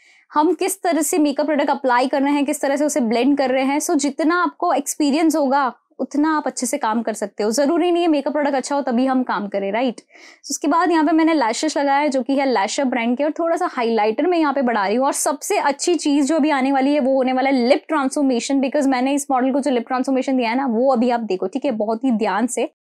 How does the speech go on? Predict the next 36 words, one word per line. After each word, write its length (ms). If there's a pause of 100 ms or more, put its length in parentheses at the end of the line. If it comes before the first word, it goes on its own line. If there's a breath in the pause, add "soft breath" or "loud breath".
(120)
So 60
मैंने 180
एक 100
लिप 220
लाइनिंग 360
करी 200
है 160
मेरे 300
according। 540
वैसे 200
ये 160
चीज 340
हम 120
एक्सपीरियंस 480
के 100
साथ 160 (100)
कर 100
सकते 300
हैं, 120
so 140
इसकी 200
प्रैक्टिस 460
करिएगा, 420
because 360
लिप 200
लाइनिंग 360
जब 140
हम 260
ओवर 260
लिप 200
लाइन 200
करते 240
हैं 60
ना 120
तो 100
हमें 340